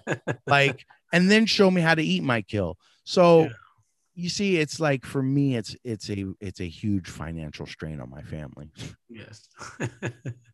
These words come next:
Speaker 2: No, I mean, I, I, I, I've actually was talking to one of my neighbors, and, and he's, he's like, "You know, don't you, you know, killing a live animal and stuff like that?" I said, "Well, do you eat hamburgers?"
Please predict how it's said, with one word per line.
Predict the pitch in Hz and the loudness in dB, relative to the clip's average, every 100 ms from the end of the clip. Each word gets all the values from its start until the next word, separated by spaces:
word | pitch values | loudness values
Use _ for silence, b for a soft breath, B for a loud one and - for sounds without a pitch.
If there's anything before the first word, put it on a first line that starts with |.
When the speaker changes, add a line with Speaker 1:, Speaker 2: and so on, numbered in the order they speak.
| 135 120 107 - _ B B B B B B | -18 -14 -16 -18 _ B B B B B B
Speaker 2:
No, | 127 113 | 2 4
I | 107 107 | 4 4
mean, | 110 110 | 4 2
I, | 120 123 127 127 | -2 -6 -6 -8
I, | 127 | -4
I, | 123 120 131 | -2 0 0
I've | 127 | 0
actually | 156 127 127 | 0 0 -2
was | 117 110 | -2 -2
talking | 139 123 110 | -2 -2 -4
to | 117 107 | -10 -10
one | 120 117 | -8 -8
of | 107 110 | -8 -10
my | 110 | -8
neighbors, | 107 107 120 107 104 104 | -6 -4 -4 -4 -8 -12
and, | 101 104 | -16 -18
and | 110 110 | -20 -20
he's, | 107 110 104 101 - _ b b b - | -14 -12 -12 -16 -18 _ b b b -10
he's | 117 | -6
like, | 127 | -4
"You | |
know, | 143 143 135 | -4 -6 -6
don't | 139 143 143 | -6 -8 -6
you, | 147 143 143 135 | -6 -6 -8 -12
you | 143 123 | -10 -8
know, | 120 123 127 _ - | -8 -10 -14 _ -10
killing | 139 135 120 | -6 -4 -4
a | |
live | 113 117 120 | -2 0 0
animal | 117 117 117 117 120 | 0 -4 -6 -6 -8
and | 117 | -8
stuff | 120 117 | -8 -6
like | 117 110 | -6 -6
that?" | 117 | -6
I | 113 | -6
said, | - 113 | -10 -12
"Well, | 110 110 | -10 -10
do | 113 | -8
you | 123 | -8
eat | 131 120 | -6 -6
hamburgers?" | 135 180 120 90 | -6 -8 -12 -14